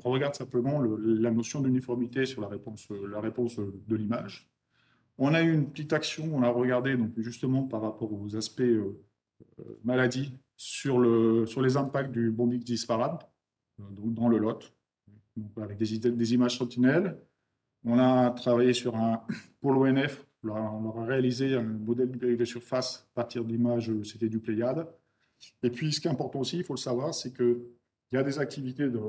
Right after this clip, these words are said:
dans les labo-, laboratoires de, de recherche, en particulier dans le cadre de teia,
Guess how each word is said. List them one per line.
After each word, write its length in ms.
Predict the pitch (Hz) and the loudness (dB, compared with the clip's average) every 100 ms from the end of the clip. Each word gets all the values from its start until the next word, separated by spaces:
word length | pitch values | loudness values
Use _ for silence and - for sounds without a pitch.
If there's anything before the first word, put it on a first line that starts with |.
| 107 | -4
dans 120 | 113 | 0
les 100 | 120 | 2
labo-, 400 | 117 117 120 120 127 123 | 2 -2 -4 -8 -14 -10
laboratoires 540 | 127 131 135 117 120 117 | -4 0 0 -2 -6 -8
de, 140 | 107 | -6
de 120 | 113 | -6
recherche, 480 | 110 110 170 170 - | -6 -6 -8 -10 -10
en 100 | 120 | -10
particulier 320 | - 117 131 | -6 -2 0
dans 80 | 120 | 0
le 60 | 113 | -2
cadre 220 | 120 110 | -6 -8
de 100 | 107 | -8
teia, 480 | 120 117 135 - | -2 0 -2 -4